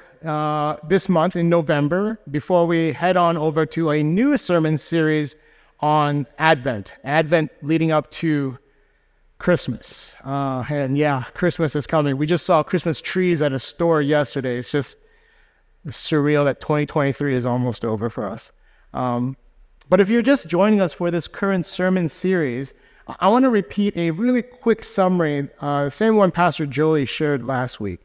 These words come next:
Because just to get you up to speed, this letter, it contains or can be pl-, split up into three main parts.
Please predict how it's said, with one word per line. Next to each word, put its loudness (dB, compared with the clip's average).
Because 2
just -2
to 0
get 2
you 4
up 0
to -10
speed, 2
this -2
letter, 4
it -6
contains 2
or 2
can 0
be 0
pl-, 0
split 2
up 2
into 0
three 0
main 0
parts. -6